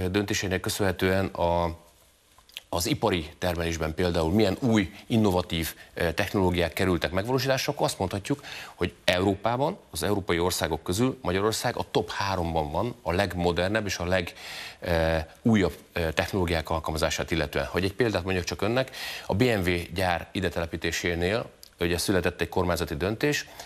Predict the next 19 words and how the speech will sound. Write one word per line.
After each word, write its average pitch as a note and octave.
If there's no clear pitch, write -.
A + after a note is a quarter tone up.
aminek F#2+
köszönhetően G#2
olyan, G#2
ö, F#2
fejlesztési G#2+
támogatásokat G2
kapott -
a D2+
B E2
M C3
W, D3
hogy -
átállította E2+
az D#2+
üzemet, G#2+
és -
nem F#2
a -
hagyományos F2